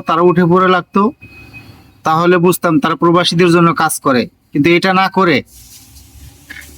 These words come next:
এর সাথে কিছু বাংলাদেশ থেকে, বাংলাদেশি কিছু এজেন্ট আছে, রিক্রুটি-, রিক্রুটিং এজেন্সির মালিক আছে,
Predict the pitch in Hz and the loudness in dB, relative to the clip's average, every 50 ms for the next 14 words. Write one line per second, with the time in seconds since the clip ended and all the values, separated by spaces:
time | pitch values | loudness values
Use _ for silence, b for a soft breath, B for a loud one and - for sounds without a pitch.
0 | - - - - - - - - - - 170 160 - - 196 180 180 202 175 180 | -20 -20 -20 -20 -20 -20 -20 -20 -6 -2 -2 -2 0 -2 -2 -2 -2 -2 -2 0
1 | 196 202 185 190 185 190 202 202 190 185 - - - 220 185 214 208 208 208 165 | 0 0 0 2 2 2 2 0 0 -2 -4 -2 -2 -2 0 0 0 0 -2 -2
2 | 156 165 175 185 190 190 175 165 190 175 196 180 180 202 185 185 185 175 175 208 | -2 -2 0 0 0 0 0 0 0 -2 -2 0 2 2 4 4 4 4 2 2
3 | 202 190 165 - - - - 175 175 - 208 220 269 - - _ _ - - - | 0 0 -2 -4 -8 -6 -4 -4 -2 0 0 0 0 0 -4 _ _ -20 -20 -20
4 | - - - - - - 143 170 - 196 196 165 208 214 220 208 - - - 170 | -20 -20 -20 -20 -4 -2 -2 0 2 0 0 2 2 2 2 0 -2 0 0 2
5 | 156 185 170 180 196 180 220 208 208 185 190 185 185 208 202 - 220 208 202 196 | 2 2 2 2 2 4 4 4 4 4 4 4 4 4 4 4 4 4 4 4
6 | 185 185 196 196 185 190 190 175 - 208 208 | 4 4 2 2 2 0 -2 -2 0 0 0